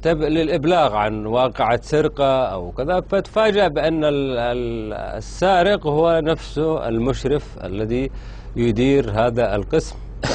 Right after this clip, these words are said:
<coughs> ويقوم بعمل الإجراءات. ما، ما الذي ستقوله؟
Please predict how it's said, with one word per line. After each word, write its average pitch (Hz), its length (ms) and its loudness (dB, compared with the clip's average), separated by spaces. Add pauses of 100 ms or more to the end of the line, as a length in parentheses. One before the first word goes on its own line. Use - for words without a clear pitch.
(300)
<coughs> - 680 -4
ويقوم 131 500 2
بعمل 120 1080 0
الإجراءات. 104 640 0
ما، 214 240 2
ما 208 100 2
الذي 185 260 4
ستقوله؟ 113 560 -2